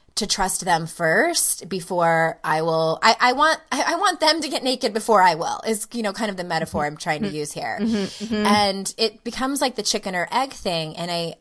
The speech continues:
Speaker 1: what I tell people over and over again is, like, if you're gonna keep waiting,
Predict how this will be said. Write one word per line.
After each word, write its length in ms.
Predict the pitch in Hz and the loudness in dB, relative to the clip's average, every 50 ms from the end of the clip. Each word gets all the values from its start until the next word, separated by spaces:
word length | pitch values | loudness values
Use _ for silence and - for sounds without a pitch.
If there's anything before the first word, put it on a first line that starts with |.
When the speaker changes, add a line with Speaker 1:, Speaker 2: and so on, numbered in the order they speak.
| _ _ _ | _ _ _
Speaker 1:
what 220 | 208 185 208 196 190 | -10 -6 -4 -2 -2
I 80 | 185 | -2
tell 220 | 185 - 214 285 - | -4 -6 -8 -8 -6
people 280 | 285 254 190 196 - - | -6 -6 -6 -6 -4 -4
over 220 | 190 185 175 175 | -4 -4 -4 -4
and 100 | 170 170 | -4 -4
over 240 | 175 208 226 254 233 | -2 -4 -2 -2 -2
again 320 | 190 170 170 156 156 160 160 | -2 -2 -2 -4 -4 -4 -6
is, 120 | 156 - | -6 -6
like, 160 | 160 151 - - | -6 -8 -8 -10
if 100 | - 160 180 | -12 -12 -10
you're 260 | 185 180 202 220 247 | -8 -4 -4 -2 -2
gonna 200 | 262 294 302 269 | -2 -4 -4 -6
keep 240 | - - 185 160 - | -6 -6 -6 -8 -8
waiting, 680 | 151 143 143 143 170 220 285 330 349 349 339 339 311 | -10 -8 -6 -4 -4 -4 -2 -2 -4 -4 -6 -6 -8